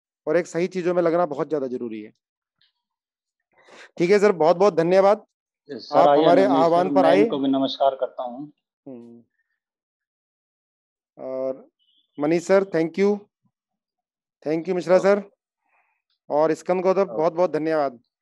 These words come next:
Speaker 1: स्कंद को मैंने बोला कि भाई, अ, webinar देना है, बच्चे जो हैं वो आपको बुला रहे हैं,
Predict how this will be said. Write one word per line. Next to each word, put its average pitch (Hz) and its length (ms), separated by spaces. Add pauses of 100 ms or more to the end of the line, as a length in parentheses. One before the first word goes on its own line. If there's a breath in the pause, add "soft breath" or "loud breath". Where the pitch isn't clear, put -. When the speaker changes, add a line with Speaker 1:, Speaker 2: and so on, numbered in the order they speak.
(200)
Speaker 1:
स्कंद 175 300
को 185 100
मैंने 185 180
बोला 175 260
कि 175 140
भाई, 175 300
अ, 170 200 (580)
webinar 156 420
देना 156 200
है, 196 160
बच्चे 143 680 (520)
जो 147 140
हैं 160 280
वो 147 300
आपको 156 480
बुला 147 200
रहे 185 140
हैं, 175 160